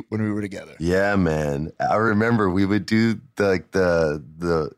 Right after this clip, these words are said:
Speaker 2: the promo class. You guys would reenact scenes. And I remember one time, were you there? I think you were there when Cena, like, walked in and just, like, sat in the middle of the class. Were you in there for that
Speaker 1: I,
Speaker 2: one?
Speaker 1: I, no, I don't think I was there for that one.
Speaker 2: You were there for one where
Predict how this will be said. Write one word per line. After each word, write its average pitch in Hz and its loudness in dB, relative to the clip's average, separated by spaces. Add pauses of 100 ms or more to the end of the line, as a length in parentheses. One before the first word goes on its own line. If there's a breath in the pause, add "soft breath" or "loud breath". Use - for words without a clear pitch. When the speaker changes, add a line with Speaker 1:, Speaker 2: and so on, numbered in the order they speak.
Speaker 2:
the 82 -4
promo 107 0
class. 78 0 (340 loud breath)
You 85 -6
guys 95 0
would 92 0
reenact 104 0
scenes. 90 0 (500 soft breath)
And 98 0
I 98 0
remember 107 0
one 110 0
time, 113 -2
were 104 -8
you 117 -8
there? 123 -8
I 123 -8
think 208 -8
you 151 2
were 127 4
there 117 2
when 101 2
Cena, 120 4
like, 95 0
walked 107 0
in 120 2 (720 soft breath)
and 113 0
just, 113 2
like, 104 0
sat 120 0
in 110 2
the 104 4
middle 120 2
of 113 0
the 110 -2
class. 123 0
Were 117 2
you 175 0
in 143 2
there 180 2
for 165 -4
that 180 0
Speaker 1:
I, 123 0
Speaker 2:
one? - 2
Speaker 1:
I, 113 0
no, 113 2
I 123 4
don't 135 2
think 135 0
I 127 2
was 113 0
there 120 2
for 110 -6
that 101 -4
one. 92 -12
Speaker 2:
You 147 -4
were 208 -4
there 214 2
for 190 0
one 143 4
where 117 0